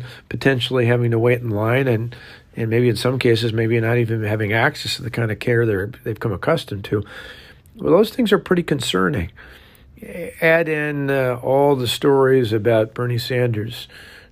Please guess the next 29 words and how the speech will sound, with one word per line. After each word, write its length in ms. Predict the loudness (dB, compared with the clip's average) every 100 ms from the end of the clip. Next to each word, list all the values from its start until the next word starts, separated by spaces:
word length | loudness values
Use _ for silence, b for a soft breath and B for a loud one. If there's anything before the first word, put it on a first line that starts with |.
| -2
trips 420 | 0 0 -2 -12
to, 520 | -6 -6 -4 -2 -2
uh, 120 | -2 -4
countries 480 | -2 -2 0 0 2
and 160 | -2 -2
being 280 | -2 -2 -6 B B B B
somewhat 300 | -4 -2 -2
sympathetic 600 | -2 -4 0 2 2 0
to 80 |
the 80 | -4
communists 500 | -2 0 2 0 -4
in 80 | -8
charge, 420 | -6 0 0 0
and 100 | 0
you 120 | -2
can 180 | 0 -4
see 680 | -4 -2 4 6 6 4 0 B B B B B _ -20
why, 640 | -16 -8 0 2 4 4 4
uh, 220 | 4 2 -2 b b b -4
why 120 | 0
Democrats 580 | 2 2 0 0 0 -4
are 60 |
concerned. 680 | -4 -6 -4 -2 -2 -4 -8 B B B B B
So 200 | 0 2
what's 220 | 4 4 2
at 120 | -6
stake? 340 | 0 0 2
Well, 220 | 0 -2 -4 -18
about, 420 | -6 0 0 -2